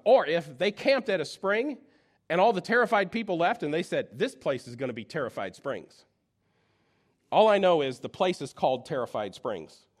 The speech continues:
Um, it's, it's up in the north. Um, I've got it circled there. Um, and it's, um, on the,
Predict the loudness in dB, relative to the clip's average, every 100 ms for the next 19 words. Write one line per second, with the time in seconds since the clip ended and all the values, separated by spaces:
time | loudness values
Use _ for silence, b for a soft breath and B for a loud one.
0 | B B B B B -2 -2 2 0 0
1 | -4 2 2 2 0 2 4 4 2 -2
2 | -12 -6 -4 -4 -4 -6 -2 -2 -4 -6
3 | -6 -4 -6 -4 -4 -2 -4 B B B
4 | B B -2 -2 0 0 0 -4 -20 _
5 | _ _ -12 -12 _ _ 0 2 4 2
6 | 0